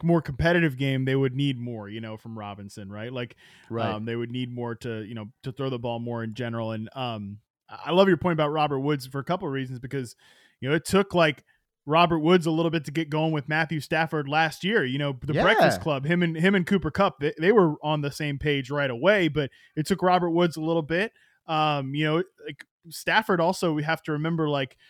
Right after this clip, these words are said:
Speaker 1: didn't throw a lot in the offseason, right? Because of his elbow situation. So it's not
Speaker 2: Mm-hmm.
Speaker 1: as if he was out there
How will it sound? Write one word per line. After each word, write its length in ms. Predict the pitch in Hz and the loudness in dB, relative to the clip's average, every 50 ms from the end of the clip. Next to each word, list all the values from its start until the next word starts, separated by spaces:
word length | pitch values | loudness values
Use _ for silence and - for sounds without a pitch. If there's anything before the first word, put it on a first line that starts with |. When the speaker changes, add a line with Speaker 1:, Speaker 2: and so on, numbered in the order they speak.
| - - _ _ _ - 131 110 | -20 -20 _ _ _ -14 -10 -4
Speaker 1:
didn't 240 | - 156 175 208 202 | 0 0 2 2 0
throw 260 | - 170 180 254 294 | 2 4 8 8 8
a 20 | |
lot 260 | 220 156 117 98 95 107 | 8 6 2 -4 -6 -6
in 80 | 127 151 | -4 -2
the 80 | 143 | -2
offseason, 560 | 143 131 127 127 - - 135 127 117 120 120 | -2 -2 -4 -6 -6 -6 -6 -6 -6 -8 -8
right? 200 | 120 123 139 156 | -6 -4 -4 -2
Because 320 | - 160 - 160 165 151 143 | -4 -4 -2 -2 0 0 -2
of 100 | 151 127 | -2 -2
his 260 | 143 147 139 131 123 147 - | -2 -2 -4 -4 -6 -8 -4
elbow 380 | 131 147 175 165 156 139 127 123 | 0 2 2 2 2 0 -2 -4
situation. 760 | - - 127 117 - 123 117 113 110 110 - - 117 107 | -8 -10 -10 -10 -10 -8 -8 -6 -6 -8 -8 -10 -12 -12
So 140 | 107 - 120 | -12 -8 -6
it's 180 | 120 127 123 123 | -4 -4 -2 0
not 120 | 175 190 | 2 2
Speaker 2:
Mm-hmm. 80 | 196 190 | 4 4
Speaker 1:
as 100 | 170 156 | 2 0
if 80 | - | -2
he 180 | - - 185 196 | 0 0 2 4
was 180 | 185 170 151 - | 4 4 2 2
out 220 | 156 143 143 - | 0 0 0 -2
there 180 | 143 131 131 | -4 -6 -6